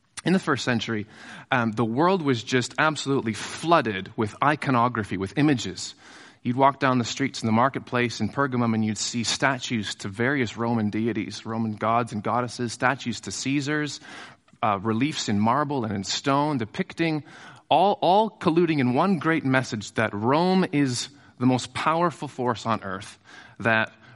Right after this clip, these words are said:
Rome rules, and that Caesar is God. And these images were bombarding you constantly,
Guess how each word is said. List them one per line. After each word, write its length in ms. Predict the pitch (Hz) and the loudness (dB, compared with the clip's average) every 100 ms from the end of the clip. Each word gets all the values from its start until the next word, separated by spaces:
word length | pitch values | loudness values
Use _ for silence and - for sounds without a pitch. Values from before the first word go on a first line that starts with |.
| - | -4
Rome 460 | 113 147 175 170 | 2 2 4 4
rules, 580 | 147 147 95 - - - - _ _ _ _ _ _ - | 4 2 0 -6 -14 -16 -18 _ _ _ _ _ _ -4
and 160 | 117 110 | 0 0
that 120 | 110 | 0
Caesar 540 | - - 160 143 131 | 0 0 0 0 0
is 100 | 120 | -2
God. 520 | 104 110 87 87 90 - _ _ _ _ _ _ _ _ - - | -2 -2 -2 -6 -14 -18 _ _ _ _ _ _ _ _ -20 -4
And 120 | 127 | 2
these 140 | 160 160 | 4 4
images 280 | 190 170 | 4 2
were 100 | 139 | 2
bombarding 600 | 131 139 143 135 139 139 | 2 4 4 4 2 2
you 100 | 127 | 0
constantly, 960 | 120 - 147 156 - - 110 98 80 - | -2 -2 0 0 -2 -4 -4 -4 -10 -14